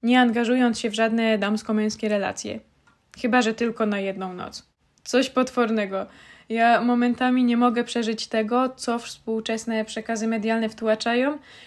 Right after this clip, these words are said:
i niektórym młodym już skutecznie wtłoczyły do głowy.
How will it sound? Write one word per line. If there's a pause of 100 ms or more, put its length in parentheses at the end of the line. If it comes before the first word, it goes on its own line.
(120)
i
niektórym
młodym
już
skutecznie
wtłoczyły
do
głowy.